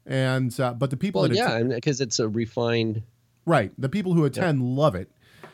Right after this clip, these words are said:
Speaker 1: Um, there was a guy, he was from Wisconsin,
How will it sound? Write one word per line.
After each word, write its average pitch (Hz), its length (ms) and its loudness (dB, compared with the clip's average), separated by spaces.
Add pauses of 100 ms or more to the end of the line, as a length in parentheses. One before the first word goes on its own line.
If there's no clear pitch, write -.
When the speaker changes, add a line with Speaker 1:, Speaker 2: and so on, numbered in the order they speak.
(240)
Speaker 1:
Um, 135 300 0
there 170 180 0
was 208 180 -2
a 156 80 2
guy, 135 500 2
he 170 280 -4
was 147 240 -2
from 190 300 -4
Wisconsin, 131 760 -2